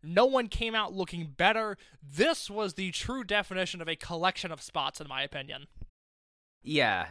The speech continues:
Speaker 2: yeah, this was just spots, and it existed, and it was all for Cal-,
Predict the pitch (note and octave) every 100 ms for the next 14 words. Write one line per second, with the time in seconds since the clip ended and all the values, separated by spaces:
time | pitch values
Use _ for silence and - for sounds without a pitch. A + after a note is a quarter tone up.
0 | - A#2+ G2+ C3+ - D3+ - B2 - -
1 | A2+ A#2 A2+ - - - - G#2 G2 F#2
2 | F2 F2 - _ - B2 A2 A2 G2 -
3 | G2+ G2+ G2 G2+ A#2+ C3 G3 F3 E3+ -
4 | _ - D3+ D3+ D#3+